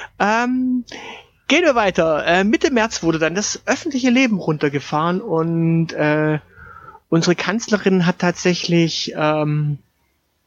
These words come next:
ja, auch, auch zu ihrem, äh, ihrem Volk gesprochen, äh, unser Bundespräsident auch.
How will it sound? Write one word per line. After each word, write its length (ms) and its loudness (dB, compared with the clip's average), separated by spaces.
ja, 420 0
auch, 260 -2
auch 180 -2
zu 140 0
ihrem, 420 0
äh, 340 -4
ihrem 180 2
Volk 420 -2
gesprochen, 520 0
äh, 280 2
unser 420 2
Bundespräsident 720 0
auch. 540 -4